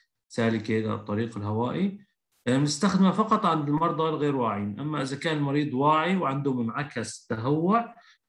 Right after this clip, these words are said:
فممكن تؤدي لاستنشاق. فانتبه إذا وضعنا، آه، القبة أو القنية الفموية البلعومية عند مريض صار عنده منعكس تهوع، ما بنحطها، ما بنحطها. ليش؟ لأنه ممكن يستنشق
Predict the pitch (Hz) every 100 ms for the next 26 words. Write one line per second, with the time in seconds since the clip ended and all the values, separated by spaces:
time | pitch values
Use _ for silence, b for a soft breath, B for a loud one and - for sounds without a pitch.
0 | _ 117 127 151 147 - 120 131 127 131
1 | 113 - 113 104 110 101 - 113 113 139
2 | 170 151 117 113 120 127 117 135 170 185
3 | b b b _ _ 113 107 104 104 110
4 | 107 113 - - 104 104 104 104 107 123
5 | 113 131 175 139 107 104 101 101 - 120
6 | 117 107 110 110 120 113 104 98 101 104
7 | 113 143 190 226 B _ - 113 123 139
8 | 143 - 143 156 156 151 156 170 147 151
9 | 143 175 180 147 156 165 160 143 - 110
10 | - 123 120 120 117 - 131 123 139 151
11 | 117 110 113 120 120 113 107 - 127 -
12 | 127